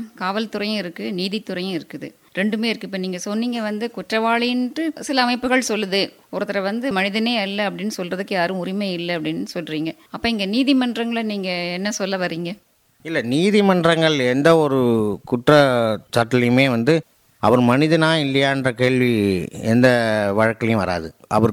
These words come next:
Speaker 2: நிரபராதியா, குற்றவாளியா? குற்றவாளினா அவர் மீது சுமத்தப்பட்ட குற்றம் சந்தேகத்திற்கிடமற்ற வகையில் நிரூபணமாகியுள்ளதா அப்படிங்கிற விஷயங்கள் தான் வந்து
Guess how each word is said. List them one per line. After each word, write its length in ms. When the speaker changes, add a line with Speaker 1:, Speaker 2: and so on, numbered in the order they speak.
Speaker 2:
நிரபராதியா, 840
குற்றவாளியா? 640
குற்றவாளினா 840
அவர் 280
மீது 560
சுமத்தப்பட்ட 640
குற்றம் 600
சந்தேகத்திற்கிடமற்ற 1080
வகையில் 480
நிரூபணமாகியுள்ளதா 1040
அப்படிங்கிற 480
விஷயங்கள் 500
தான் 260
வந்து 380